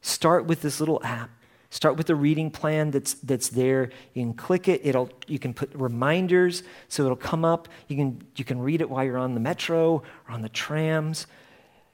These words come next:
You can meditate over it on time, but make a commitment.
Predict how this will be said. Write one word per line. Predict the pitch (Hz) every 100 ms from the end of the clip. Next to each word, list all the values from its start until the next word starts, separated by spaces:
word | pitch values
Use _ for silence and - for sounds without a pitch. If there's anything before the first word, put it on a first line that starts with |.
| _ _ _
You | - - - _ _ _
can | 120 120
meditate | 151 160 - 151
over | 143 143 139
it | -
on | 120 113 - -
time, | - - 147 147 135
but | 147 135 - - _ 131
make | 147 180 220 226
a | 233
commitment. | - 180 156 143 107 - -